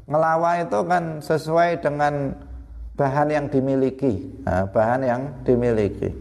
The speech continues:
Kalau petani, bahan lawakannya ya yang seputar pertanian. Kalau, apa namanya,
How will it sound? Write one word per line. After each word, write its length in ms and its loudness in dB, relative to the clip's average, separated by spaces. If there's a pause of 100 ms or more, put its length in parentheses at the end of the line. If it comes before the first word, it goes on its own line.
(760)
Kalau 320 0
petani, 560 0 (160)
bahan 320 2
lawakannya 640 0
ya 320 2
yang 160 -2
seputar 560 0
pertanian. 840 -2 (920)
Kalau, 680 2
apa 380 0
namanya, 560 0